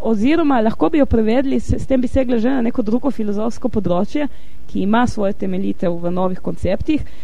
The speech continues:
Posameznik se mora neprestano samo uveljavljati, ker kompetenca je to. Kompetenca je privatna,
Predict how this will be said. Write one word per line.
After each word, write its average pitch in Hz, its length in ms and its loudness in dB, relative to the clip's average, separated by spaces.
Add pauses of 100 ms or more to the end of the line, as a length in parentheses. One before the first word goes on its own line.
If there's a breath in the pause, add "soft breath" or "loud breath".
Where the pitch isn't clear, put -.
(500 soft breath)
Posameznik 262 640 4
se 233 160 2
mora 269 340 6
neprestano 254 1040 4
samo 262 480 4
uveljavljati, 190 800 2
ker 190 160 0
kompetenca 294 580 2
je 285 180 2
to. 190 280 2 (260)
Kompetenca 262 640 4
je 254 320 6 (420 soft breath)
privatna, 311 840 4